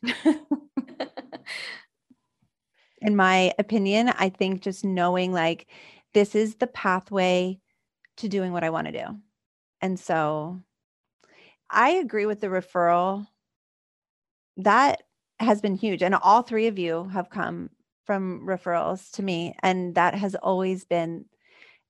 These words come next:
the best way. And so putting it out on your social, putting it out, Facebook, Instagram,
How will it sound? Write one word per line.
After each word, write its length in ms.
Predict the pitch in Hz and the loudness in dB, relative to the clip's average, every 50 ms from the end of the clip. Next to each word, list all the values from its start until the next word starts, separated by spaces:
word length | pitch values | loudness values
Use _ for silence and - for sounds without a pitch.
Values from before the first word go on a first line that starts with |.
| - | -6
the 80 | - 196 | -6 -6
best 560 | 180 180 - 196 175 175 185 - - - - | -6 -4 -2 0 0 0 -2 -6 -14 -10 -2
way. 260 | 185 165 180 214 262 | 0 2 2 4 2
And 160 | - 208 202 | 0 0 -4
so 160 | - - 202 185 | -4 -4 -4 -4
putting 340 | 185 - - 214 208 202 | -6 -6 -8 -6 -6 -4
it 80 | 196 180 | -2 0
out 140 | 185 170 170 | 2 2 2
on 140 | 170 165 170 | 2 0 -2
your 80 | 165 175 | -2 -6
social, 460 | 175 - 294 302 302 - 294 269 254 | -4 -2 -2 -2 -2 -2 -2 -4 -4
putting 300 | 240 - 240 208 196 185 | -4 -4 -6 -4 -4 -2
it 100 | 180 175 | -2 0
out, 320 | 175 170 170 170 165 - _ - - | 2 2 2 2 0 -2 _ -6 -4
Facebook, 400 | 285 277 - - - 185 185 - - - | -4 -4 -4 -6 -6 -6 -6 -6 -4 -6
Instagram, 480 | 262 247 - 226 220 214 196 185 180 | -6 -6 -6 -4 -2 0 0 0 -2